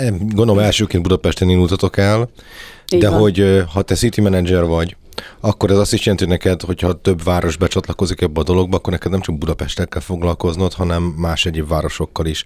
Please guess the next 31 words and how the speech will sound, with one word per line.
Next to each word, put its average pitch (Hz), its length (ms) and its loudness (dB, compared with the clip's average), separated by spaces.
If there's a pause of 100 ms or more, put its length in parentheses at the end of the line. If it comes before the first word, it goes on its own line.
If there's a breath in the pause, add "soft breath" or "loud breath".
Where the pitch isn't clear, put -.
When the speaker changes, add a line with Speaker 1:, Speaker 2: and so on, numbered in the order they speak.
Speaker 2:
Így 165 200 2
van. 156 80 -2
Speaker 1:
Mi 117 80 2
most 117 240 2
a - 20 0
helyzet? 80 300 -2
Vannak 98 340 2
más 117 220 0
városok? 120 640 -2 (500 loud breath)
Speaker 2:
Nyáron 214 400 2
voltunk 170 380 2
Siófokon, 233 720 0
ahol 160 300 0
most, 160 400 0 (440 loud breath)
hát - 280 0 (140)
elég 190 320 2
összetett 175 420 0
kérdés 160 460 -2
ez. 202 160 -2 (380 loud breath)
Ez 190 200 0
is, 220 340 0
ö, 175 240 2
nyáron 214 340 0
voltunk 170 300 -2
Siófokon, 170 500 -2
ahol 156 220 -2
egy 160 100 0
nagyon 175 280 0
jó 160 260 0 (360 loud breath)
eredménnyel 160 1120 -2 (220)
zártuk, 196 580 -2